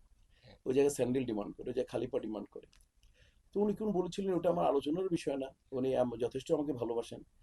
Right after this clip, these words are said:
Speaker 2: যথেষ্ট আমাকে সম্মান করেন, as a singer হিসাবে আমাকে অনেক সম্মান করেন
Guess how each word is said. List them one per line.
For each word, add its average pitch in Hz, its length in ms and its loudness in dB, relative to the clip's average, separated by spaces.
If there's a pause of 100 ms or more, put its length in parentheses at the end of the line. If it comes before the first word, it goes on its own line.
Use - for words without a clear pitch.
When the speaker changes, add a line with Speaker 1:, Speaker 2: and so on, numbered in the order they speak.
(420)
Speaker 2:
যথেষ্ট 117 360 -2
আমাকে 135 320 0
সম্মান 139 460 4
করেন, 139 240 0 (340)
as 110 160 -8
a 104 80 -6
singer 123 280 0
হিসাবে 117 360 -4 (340)
আমাকে 110 260 -6
অনেক 113 240 -2
সম্মান 139 300 -2
করেন 123 240 -6